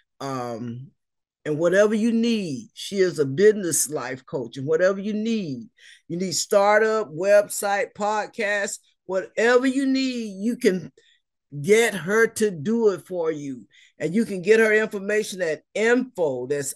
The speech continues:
I N F O, at I vent life dot com. That's I N F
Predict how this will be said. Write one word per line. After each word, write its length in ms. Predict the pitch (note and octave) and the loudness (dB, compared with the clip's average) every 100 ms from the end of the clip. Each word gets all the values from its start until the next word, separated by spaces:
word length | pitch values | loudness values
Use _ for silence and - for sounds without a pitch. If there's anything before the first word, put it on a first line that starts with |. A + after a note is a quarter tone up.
| - | -4
I 360 | F3+ G3+ A#3 - | 2 2 2 -2
N 440 | D#3+ F3+ E3 D#3 - - | -8 -2 0 -2 -4 0
F 260 | F#3 G3 - - | 2 0 -2 -2
O, 380 | D#3+ D#3 D3+ - _ _ _ _ _ _ - | 2 4 2 -4 _ _ _ _ _ _ -4
at 400 | F#3 F#3 - - - _ _ - | 0 0 -2 -10 -16 _ _ 0
I 240 | F#3+ G#3+ | 2 4
vent 400 | G#3 E3 F3+ - | 2 -2 -2 -4
life 480 | D3+ E3 C3 C#3 C3 - | -6 -6 -6 -8 -10 -4
dot 280 | D3+ D3 - | -4 -4 -8
com. 500 | E3 C#3 G2+ B1 - _ _ - | -10 -10 -10 -16 -20 _ _ -4
That's 240 | D#3 D3 - | -4 -4 -4
I 380 | E3 F#3 A#3 - | 0 4 2 0
N 340 | G#3 G3 F3 E3 - | -4 -2 -2 -4 0
F 260 | F#3 G#3 | 2 2